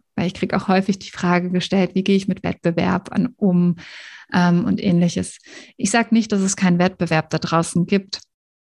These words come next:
Ich spreche auch aber auch nicht gerne von Wettbewerb, muss ich an der Stelle sagen, sondern immer von Mitbewerbern. Ähm, aber wenn du dir deiner Einzigartigkeit wirklich bewusst bist und weißt, was deine Stärken sind, warum ein Kunde dich buchen sollte,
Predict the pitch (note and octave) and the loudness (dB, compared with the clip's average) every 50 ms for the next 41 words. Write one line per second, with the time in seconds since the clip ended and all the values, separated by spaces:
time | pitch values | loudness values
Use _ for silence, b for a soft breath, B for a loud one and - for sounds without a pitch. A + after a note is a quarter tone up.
0 | _ _ _ _ - - - G#3 - - - - F3 - F3 D#3 E3 - G3+ F#3+ | _ _ _ _ -10 -8 -6 -4 -4 -4 -2 -2 0 0 0 0 0 -2 -2 0
1 | D#3+ D#3 E3 - - F#3 F3+ - - F#3 F3 F3+ F#3+ F#3+ - F#3 F3+ F3+ F#3+ G#3 | 0 0 0 0 -2 -4 -4 -2 -2 0 2 2 0 0 0 0 0 0 0 -2
2 | G3 - E3 E3 E3+ E3+ E3+ F3+ F#3 F3+ F#3 E3+ F3+ - F#3+ F3 E3+ F#3 - - | -2 -4 -2 0 0 0 0 0 -2 -2 -4 -2 -2 0 2 2 2 2 0 0
3 | F3+ F3 F3+ F3 F3+ F3+ E3+ F3+ F#3 F#3+ F#3 - F#3 F#3+ F#3+ F#3+ F#3+ G#3 F#3+ F3+ | 0 0 0 0 0 2 2 4 2 2 2 2 2 2 2 4 2 2 2 0
4 | F3+ - F#3 F3 F3+ G#3 G#3+ G#3 - E3+ E3 E3 E3+ E3 F3 F3+ F#3+ G3+ B B | 0 0 0 2 2 2 0 -2 -4 -4 -2 -2 0 0 0 0 -2 -2 B B
5 | B B B B B B B B _ - G3+ G#3 G3+ G3 G3 F#3+ F#3 F#3 F#3+ F#3+ | B B B B B B B B _ 0 2 4 6 6 6 6 4 4 0 -2
6 | - _ _ _ _ _ _ _ _ _ _ - - _ - G3 F#3+ F#3 G3 G#3+ | -6 _ _ _ _ _ _ _ _ _ _ -20 -10 _ 0 2 4 4 4 4
7 | A#3 B3+ A#3+ A#3+ G#3+ G3+ G3+ F#3 F3+ E3+ - - F3 G3 A#3 A#3+ - G3 - - | 4 4 4 2 2 2 2 2 2 2 0 0 0 2 2 0 0 -4 -4 -4
8 | D#3+ - - E3+ - - - E3+ E3 E3+ - G3+ - - - A#3 C4 B3 - B3+ | -4 -4 -4 -8 -8 -4 -2 -2 -2 -2 -4 -8 -4 0 2 2 2 2 0 0
9 | A3+ G3+ - F#3+ F3+ F3+ F3+ F3 - - - - E3 F3+ - - F#3+ F3+ - F3 | -2 0 0 0 2 2 0 0 -2 -6 -6 -4 -4 -4 -2 -4 -2 0 2 2
10 | F3+ F#3+ F#3+ - - E3+ F3 - - - E3+ F3+ G#3+ A#3 A#3 - - - - F3+ | 2 0 0 -2 -4 -4 -4 -2 -2 0 2 4 4 4 4 2 0 -2 -2 -2
11 | E3+ E3+ - - E3+ E3+ G3 - E3 E3 E3+ - - - F3 F3+ F#3 F#3+ G3 G3 | -2 -2 -2 -4 -6 -4 -2 -2 -2 -2 -2 -4 -2 -2 -2 0 2 4 4 6
12 | G3 G3 G3 G3 G#3 F3+ F3+ - - F#3+ F3+ F3+ F3+ E3+ - - A#3 B3+ A#3+ B3 | 4 4 2 0 -4 -4 -4 -2 0 0 0 0 -2 -2 -2 0 2 2 0 0
13 | - - - _ _ _ - F#3+ F3+ F3 - F#3 E3+ - D#3+ D#3 D#3 - - - | -6 -14 -20 _ _ _ 0 0 0 0 0 -2 -2 -2 -2 -4 -4 -4 -4 -6
14 | - - - | -8 -8 -8